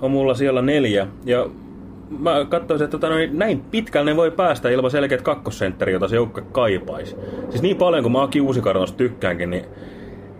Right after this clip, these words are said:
en mä tiedä irtoksi enää sitä kolmekymmentäviittä, neljäkymmentä pinnaa sinne, mitä se on heittänyt. Tai siis semmoista kolm-,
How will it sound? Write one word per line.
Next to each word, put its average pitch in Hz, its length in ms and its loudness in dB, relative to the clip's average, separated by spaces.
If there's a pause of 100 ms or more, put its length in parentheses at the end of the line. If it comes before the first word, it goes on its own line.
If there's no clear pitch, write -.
(120)
en 160 140 2
mä 110 180 2
tiedä 101 180 2
irtoksi 104 480 0
enää 98 160 2
sitä 98 140 -2
kolmekymmentäviittä, 98 500 0
neljäkymmentä 92 420 0
pinnaa 85 220 -6
sinne, 87 220 -6
mitä 92 340 -4
se 90 60 0
on 90 80 2
heittänyt. 92 280 -2
Tai 104 120 2
siis 101 120 0
semmoista 101 200 -4
kolm-, 110 220 0